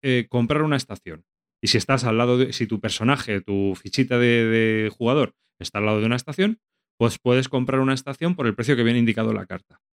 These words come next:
O puedes comprar una acción de una compañía de una línea de metro. Aquí le, compras las líneas, ¿m? Digamos, pues compras la amarilla, o compras la C, compras la Y,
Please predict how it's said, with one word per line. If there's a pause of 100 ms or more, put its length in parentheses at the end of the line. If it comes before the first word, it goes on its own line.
(420)
O
puedes
comprar
una
acción
de
una
compañía
de
una
línea
de
metro. (120)
Aquí
le,
compras
las
líneas, (160)
¿m?
Digamos,
pues
compras
la
amarilla,
o
compras
la
C,
compras
la
Y,